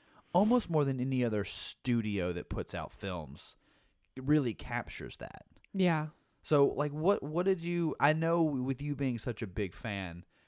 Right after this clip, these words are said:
Speaker 1: it must have been difficult for you to narrow down to just five.
Speaker 2: Oh, it was ridiculously hard. It took me days.
Speaker 1: What was your process? How did you get down to five?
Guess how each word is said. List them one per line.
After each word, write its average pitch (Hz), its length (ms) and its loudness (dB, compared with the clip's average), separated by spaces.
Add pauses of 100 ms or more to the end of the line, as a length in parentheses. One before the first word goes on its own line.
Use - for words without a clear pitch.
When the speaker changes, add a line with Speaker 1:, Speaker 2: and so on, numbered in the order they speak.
(920)
Speaker 1:
it 151 160 0
must 147 440 -2
have 120 120 -12
been 110 160 -2
difficult 95 440 -6
for - 140 -10
you 98 200 -4
to 85 80 -8
narrow 90 360 -4
down 87 240 -6
to - 100 -14
just 87 280 -10
five. 76 640 -8 (380)
Speaker 2:
Oh, 226 160 12
it 196 80 8
was 202 180 6
ridiculously 175 600 4
hard. 151 280 4
It 160 80 0
took - 220 4
me 175 540 2 (280)
days. 151 880 0
Speaker 1:
What 180 160 0
was 202 160 0
your 175 80 -2
process? 190 460 -4
How 151 160 2
did 170 100 -6
you 170 80 -6
get 165 160 0
down 165 220 0
to 143 40 -6
five? 113 380 -2